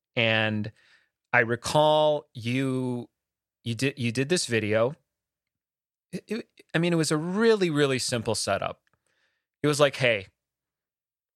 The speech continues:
I think I'm gonna try to ride a bike today." And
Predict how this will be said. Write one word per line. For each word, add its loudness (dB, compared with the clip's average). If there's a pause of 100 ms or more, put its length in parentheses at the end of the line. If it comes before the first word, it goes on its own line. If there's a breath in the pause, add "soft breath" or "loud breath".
I -2
think 0
I'm 0
gonna 2
try 2
to 2
ride 6
a 2
bike 0
today." -6 (1160)
And 0